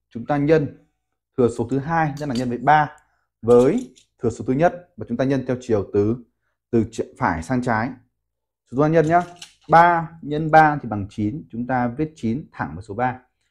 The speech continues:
Ba nhân hai bằng sáu, chúng ta viết sáu và chúng ta được sáu mươi chín. Ý B, ba mươi nhân với ba.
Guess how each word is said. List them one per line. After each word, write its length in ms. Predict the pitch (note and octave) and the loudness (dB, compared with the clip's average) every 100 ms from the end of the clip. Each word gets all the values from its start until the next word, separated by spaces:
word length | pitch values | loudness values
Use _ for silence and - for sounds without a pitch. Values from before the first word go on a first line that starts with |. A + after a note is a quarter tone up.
| _ | _
Ba 200 | C#3+ D3 | 0 2
nhân 200 | D3 C#3+ | 2 -4
hai 320 | C#3+ C#3 C3+ | -4 -2 -2
bằng 200 | A#2 G2+ | -2 -6
sáu, 460 | F#2+ G2+ F#2+ B2+ - _ | -6 -6 -6 -6 -14 _
chúng 80 | - | -8
ta 80 | |
viết 160 | B2 C#3+ - | -6 -6 -8
sáu 300 | G2+ G2+ - _ | -10 -10 -18 _
và 100 | G2 | -16
chúng 100 | A2 | -10
ta 80 | A#2 | -10
được 100 | G2+ | -10
sáu 220 | - G2 | -12 -10
mươi 120 | A2 A#2+ | -8 -8
chín. 280 | G#2 G2+ - _ _ _ _ _ _ _ - | -8 -10 -12 _ _ _ _ _ _ _ -4
Ý 100 | C#3 | 2
B, 100 | E3 F3 D#3+ - - _ _ _ _ _ | 4 4 2 -4 -20 _ _ _ _ _
ba 320 | C#3 D3+ D3+ | -2 2 2
mươi 460 | D3+ D#3 D#3 C#3 - _ _ _ - | 2 2 2 0 -10 _ _ _ -10
nhân 420 | B2 C3+ C3+ B2 | -6 -4 -4 -4
với 380 | G2+ G2+ A#2+ E3 _ - | -4 -4 -6 -10 _ -6
ba. 300 | B2 C3+ | -2 -2